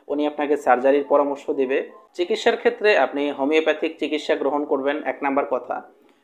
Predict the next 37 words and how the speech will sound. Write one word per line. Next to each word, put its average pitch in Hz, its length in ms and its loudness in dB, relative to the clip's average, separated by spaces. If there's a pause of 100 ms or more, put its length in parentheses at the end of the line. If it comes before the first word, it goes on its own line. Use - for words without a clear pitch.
(140)
দ্বিতীয় 185 380 2
হচ্ছে, 214 380 2
যদি 147 300 2
আপনি 143 260 0
সার্জারি 160 460 4
করতে 185 320 0
যান 117 300 -2
বা 117 160 -2
অপারেশন 156 520 -2
করার 160 240 2
ইচ্ছা 139 240 -2
পোষণ 165 360 -4
করেন, 120 320 -4 (460)
লেজারের 160 500 6
মাধ্যমে 156 520 2
এখানে 135 360 -4
অপারেশন 131 460 0
করা 127 260 0
যায় 123 300 -2
অথবা, 131 520 0
আহ, 131 300 -4
কাটাছেঁড়া 147 480 2
করে, 151 260 -2
যেটা - 240 -4
সার্জনরা 131 500 -2
অপারেশন 135 480 -4
করে 135 220 -2
দেন। 120 180 -10 (560)
কিন্তু 160 360 -2
অপারেশন 190 540 6
করার 165 320 8
পরেও 151 460 4
যে 175 160 2
এটি 160 200 -2
পুরোপুরি 160 480 0
সেরে 147 280 0
যাবে, 127 240 0